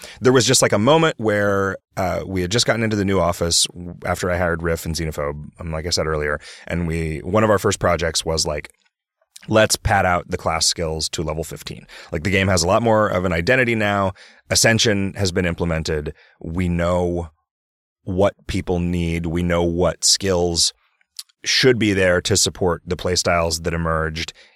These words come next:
in the wake of, uh, the Ascension rollout. And so we started doing this. This is maybe from before this, because this is kind of, it's just a self buff that gives you plus ten percent muscle and plus ten melee damage, which that feels like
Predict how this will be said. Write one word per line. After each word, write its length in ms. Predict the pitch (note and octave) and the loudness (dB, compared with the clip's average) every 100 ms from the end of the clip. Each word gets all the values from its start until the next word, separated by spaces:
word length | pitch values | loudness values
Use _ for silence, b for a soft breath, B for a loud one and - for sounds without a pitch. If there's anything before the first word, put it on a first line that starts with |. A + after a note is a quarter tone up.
| - | -4
in 140 | F#2 | -2
the 80 | E2 | 0
wake 240 | D#2+ E2 | -2 -4
of, 220 | F2 D#2 - | -4 -6 -10
uh, 100 | - - | -14 -10
the 120 | E2+ | -4
Ascension 340 | - B2 G#2 | 0 2 2
rollout. 480 | E2+ D#2+ D#2+ D#2 D#2+ B B B | 0 0 0 -2 -6 B B B
And 120 | E2+ | 0
so 160 | F2+ | 0
we 100 | E2 | 0
started 340 | D#2+ - F2 D#2+ | -2 0 0 -2
doing 240 | E2 D#2+ B B | -4 -6 B B
this. 180 | A#2 - | 0 4
This 240 | A#2+ C#3 | 4 4
is 100 | A#2 | 2
maybe 380 | G2 F2+ F2 F#2 | 0 0 0 -2
from 240 | - F2+ | -2 -2
before 320 | F2 - F2 E2 | -2 0 0 0
this, 180 | E2+ | -2
because 320 | - E2+ E2+ D#2 | -4 -6 -6 -4
this 160 | D#2+ | -4
is 140 | D2 - | -4 -6
kind 320 | - D2+ D#2+ | -6 -6 -6
of, 180 | D2 - B B B - | -8 -12 B B B -4
it's 160 | - | -2
just 180 | F#2 - | 0 0
a 40 | |
self 260 | - A#2+ A2+ | 2 4 4
buff 220 | A2 G2 | 2 2
that 80 | F#2+ | -2
gives 120 | F#2 | -4
you 80 | F2 | -2
plus 200 | G2 F#2 | 0 0
ten 180 | G2 E2+ | -2 -2
percent 240 | F2+ F2 | -2 -2
muscle 300 | E2 E2 E2 | -2 -2 -2
and 100 | D2+ | -4
plus 200 | - D#2 | -4 -4
ten 320 | - D2+ D2+ - | -4 -4 -6 -8
melee 320 | D#2+ E2 F#2 | -6 -4 -2
damage, 360 | A2+ A#2 A#2 - B B | 0 0 0 -4 B B
which 140 | G2 | 2
that 240 | A#2+ A2+ | 4 4
feels 400 | - F#2+ F2+ F2+ | 0 0 0 0
like 260 | - F#2+ | 0 -2